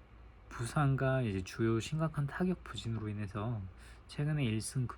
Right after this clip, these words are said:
패, 열 경기 평균 이 득점에 육십일, 육십칠 점의 모습을 보여주고 있어요. 우리 시애틀 메리너스 같은 경우는 최근에 열 경기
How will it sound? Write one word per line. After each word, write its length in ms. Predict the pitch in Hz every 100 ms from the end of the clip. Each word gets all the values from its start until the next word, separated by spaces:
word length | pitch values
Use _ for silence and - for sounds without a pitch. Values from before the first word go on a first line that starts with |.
| -
패, 340 | 139 147 160 151
열 180 | 110 110
경기 260 | 117 117 117
평균 320 | - 151 143
이 200 | 107 110
득점에 400 | 117 - 127 113
육십일, 420 | 101 95 - 131 123 - - - - 123
육십칠 280 | 120 -
점의 260 | 160 147 131
모습을 380 | 110 95 110 101
보여주고 420 | - 113 110 104
있어요. 460 | 90 - 98 113 107 - - - - -
우리 100 | 113
시애틀 380 | 110 - 170 156
메리너스 580 | 147 123 127 123 - 123
같은 240 | 110 127
경우는 520 | 113 113 117 156 175
최근에 420 | - 143 131 127 110
열 160 | 107 110
경기 360 | 117 110 101